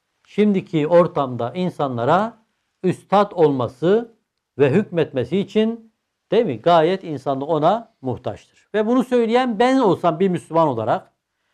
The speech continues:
Bediüzzaman söylese bir mümin, Müslüman alim olarak ya da herhangi bir dindar olarak bir söylese güzeldir, değerlidir ama bir gayrimüslimin söylemesi kadar değerli olmaz. Niye? Çünkü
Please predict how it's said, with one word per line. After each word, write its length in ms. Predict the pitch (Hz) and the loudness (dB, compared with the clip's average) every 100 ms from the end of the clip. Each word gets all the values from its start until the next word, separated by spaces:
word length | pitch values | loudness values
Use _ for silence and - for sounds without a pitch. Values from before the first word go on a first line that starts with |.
| _ 131 | _ 0
Bediüzzaman 640 | 190 202 214 196 233 262 | 2 2 2 2 2 2
söylese 460 | 247 214 190 185 170 | 2 2 2 -2 0
bir 120 | 175 | -2
mümin, 420 | 170 170 175 185 | 0 -2 -2 -2
Müslüman 420 | 170 - 170 180 | -2 -4 -2 0
alim 360 | 190 156 156 170 | 4 4 6 2
olarak 440 | 123 107 165 208 _ _ _ _ | 0 2 0 0 _ _ _ _
ya 120 | 202 208 | 0 4
da 40 | |
herhangi 480 | 202 220 247 208 175 | 4 4 2 -2 0
bir 180 | 180 160 | -2 0
dindar 300 | 170 160 151 | 0 2 2
olarak 320 | 135 127 139 | 2 0 -2
bir 100 | 214 | -4
söylese 500 | 226 208 - 269 277 _ _ - | 0 0 0 -4 -4 _ _ -6
güzeldir, 840 | 151 165 226 226 175 131 - _ _ - | -2 4 6 4 2 -2 -4 _ _ 0
değerlidir 720 | 143 175 196 240 254 254 - _ _ _ _ _ | 2 4 2 0 -2 -4 -10 _ _ _ _ _
ama 280 | 156 160 147 | -4 -2 0
bir 380 | 165 170 - _ _ _ _ | 0 -2 -4 _ _ _ _
gayrimüslimin 680 | 175 220 262 220 - 175 160 | 2 4 4 2 -2 -4 -6
söylemesi 500 | - 147 131 123 - | -2 -2 -2 -6 -10
kadar 500 | - 110 175 240 - _ _ _ _ _ | -10 0 2 0 -4 _ _ _ _ _
değerli 380 | 143 131 117 175 | 0 0 -2 -6
olmaz. 460 | 196 113 107 98 80 - | -6 -6 -6 -10 -12 -6
Niye? 380 | 151 220 262 - _ _ _ | -2 0 -2 -8 _ _ _
Çünkü 540 | - 196 190 160 147 | -8 -6 -2 -2 -2